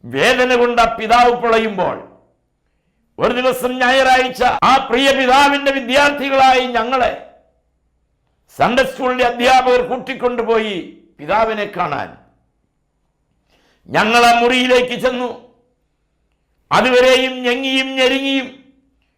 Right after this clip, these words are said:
വേദന കൊണ്ട് മുളഞ്ഞിരുന്ന പ്രിയ പിതാവ് മലർന്നു കിടന്ന് ഞങ്ങളെ കണ്ടു.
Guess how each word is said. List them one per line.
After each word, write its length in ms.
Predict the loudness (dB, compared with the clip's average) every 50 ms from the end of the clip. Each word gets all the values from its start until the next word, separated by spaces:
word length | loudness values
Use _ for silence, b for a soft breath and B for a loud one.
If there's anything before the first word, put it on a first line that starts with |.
| _ _ _ _
വേദന 540 | -4 0 2 2 2 2 2 2 2 2 2
കൊണ്ട് 180 | 2 2 0 0
മുളഞ്ഞിരുന്ന 580 | 0 2 2 2 2 0 0 -2 0 -2 -2
പ്രിയ 480 | -4 -4 -6 -6 -4 -4 -2 0 0 -2
പിതാവ് 800 | -2 -4 -2 0 2 4 4 4 2 2 0 -2 -2 -6 -12 -20 _ _ _ _ _ _ _ _ _ _ _ _ _ _ _ _ _ _ _ _ _ _ _
മലർന്നു 480 | -6 -2 0 0 2 2 0 0 0 0
കിടന്ന് 320 | 0 0 0 0 0 -2
ഞങ്ങളെ 400 | -2 -2 -2 -2 0 0 0 0
കണ്ടു. 640 | 0 -2 -4 -4 -4 -4 -6 -8 -8 -12 -16 -20